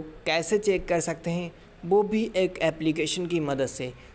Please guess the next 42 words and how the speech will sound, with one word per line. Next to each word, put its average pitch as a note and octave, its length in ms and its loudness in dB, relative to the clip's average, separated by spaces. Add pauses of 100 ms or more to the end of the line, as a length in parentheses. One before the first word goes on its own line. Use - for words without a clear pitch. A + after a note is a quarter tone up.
तो E3 80 -2
चलिए G#3 300 2
दोस्तों, A3 460 4
वीडियो D#3+ 320 4
में D#3 100 2
बढ़ते D3+ 240 2
हैं D#3 80 2
आगे। D#3+ 300 2
इससे F#3 240 0
पहले F3+ 320 2
अगर E3+ 200 4
आपने D3+ 280 2
अभी D3 180 0
तक C#3 180 2
चैनल D3+ 340 2
को E3 140 2
सब्सक्राइब E3+ 720 0 (420)
नहीं E3+ 360 2
किया G#3 200 4
है F#3 140 2
तो F#3+ 100 2
यार E3+ 240 4
चैनल E3 280 2
को E3+ 140 2
सब्सक्राइब D#3+ 600 0
कर D#3+ 140 4
लें D3 240 0 (380)
और E3 180 2
साथ F3+ 260 0
ही F3+ 40 2
साथ F3 220 2
बेल D#3+ 240 2
के D3 100 2
आइकन D3 300 2
को D#3+ 140 4
प्रेस D#3+ 600 2
तो F3+ 100 4
ज़रूर E3+ 420 6
कर C#3+ 140 2
लें, C3+ 220 -2
ठीक F#3 140 2
है। A3+ 140 2